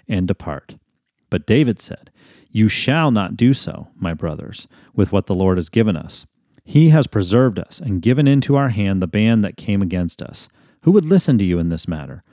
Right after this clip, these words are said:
For as his share is who goes down into the battle, so shall his share be who stays by the baggage. They shall share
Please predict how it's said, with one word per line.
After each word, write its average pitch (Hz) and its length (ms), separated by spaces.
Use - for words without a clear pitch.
For - 140
as 110 220
his 175 200
share 151 320
is 127 300
who 107 140
goes 110 280
down 113 260
into 104 300
the 92 100
battle, 90 460
so 143 300
shall 131 260
his 104 140
share 147 320
be 87 280
who 110 120
stays 82 300
by 82 180
the 76 80
baggage. 90 500
They 98 140
shall 87 200
share 143 480